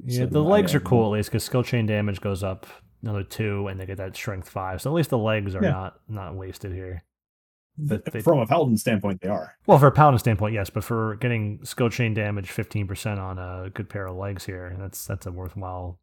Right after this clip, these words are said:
Speaker 1: item. I know you could just
Speaker 2: So
Speaker 1: probably
Speaker 2: people
Speaker 1: work in Niami still, depending on what weapon skill you're using, but it's nice to have it.
Speaker 2: So people were like, "Yeah, we get block chance five on, on, on the Sakpata's feet. That seems great."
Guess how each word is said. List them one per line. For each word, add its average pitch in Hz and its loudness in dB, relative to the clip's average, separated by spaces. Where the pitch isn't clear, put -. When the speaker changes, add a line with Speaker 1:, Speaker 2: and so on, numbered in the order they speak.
Speaker 1:
item. 95 -6
I 123 -2
know 135 4
you 135 4
could 107 -2
just 113 4
Speaker 2:
So 151 2
Speaker 1:
probably 107 6
Speaker 2:
people 98 -4
Speaker 1:
work 104 -4
in 98 -4
Niami 92 -6
still, 90 -8
depending 98 -6
on 95 -6
what 90 -4
weapon 98 -4
skill 92 -8
you're 90 -8
using, 90 -8
but 110 -6
it's - -10
nice 87 -6
to 92 -8
have 87 -10
it. 92 -10
Speaker 2:
So - -2
people 170 2
were 139 4
like, 127 2
"Yeah, 233 2
we 185 2
get 180 0
block 180 0
chance 170 0
five 165 -4
on, 127 -4
on, 135 -4
on 131 -2
the 120 -2
Sakpata's 139 -2
feet. 175 -2
That 151 -6
seems 120 -2
great." 139 -4